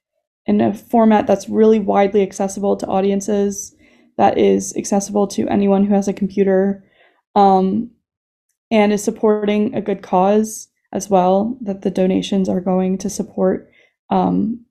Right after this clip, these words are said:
a mental health charity. Um, and so that is why you should come see it. Um, and also to learn about mental health,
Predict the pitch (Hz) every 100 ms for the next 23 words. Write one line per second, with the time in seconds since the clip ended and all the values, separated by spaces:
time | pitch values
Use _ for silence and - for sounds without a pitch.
0 | _ _ 208 196 185 190 196 185 - 185
1 | 185 196 202 214 _ _ _ _ - 196
2 | 180 180 208 233 _ _ _ _ _ _
3 | _ _ 226 202 - 208 196 185 190 _
4 | _ _ _ _ _ _ _ _ _ _
5 | _ _ - 202 196 - 190 185 185 185
6 | 185 208 196 196 240 208 - - - 190
7 | 185 185 208 254 _ _ _ _ _ 226
8 | 220 233 233 208 196 202 202 202 202 196
9 | 190 190 - 208 196 202 202 190 190 190